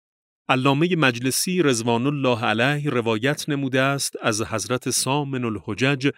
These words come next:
علیه السلام که در مجلس مأمون در ضمن بحث طویلشان با عمران صابی دربارهٔ بدو خلقت فرمودند:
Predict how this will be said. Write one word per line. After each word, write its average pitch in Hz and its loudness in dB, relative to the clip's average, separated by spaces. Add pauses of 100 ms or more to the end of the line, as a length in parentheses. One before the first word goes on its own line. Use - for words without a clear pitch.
(420)
علیه 101 0
السلام 139 0
که 131 0
در 110 0
مجلس 101 -4
مأمون 131 0 (480)
در 117 2
ضمن 139 2
بحث 127 0
طویلشان 127 -4
با 107 0 (100)
عمران 117 -2
صابی 123 -2 (480)
دربارهٔ 127 2
بدو 120 0
خلقت 110 -4
فرمودند: 123 -2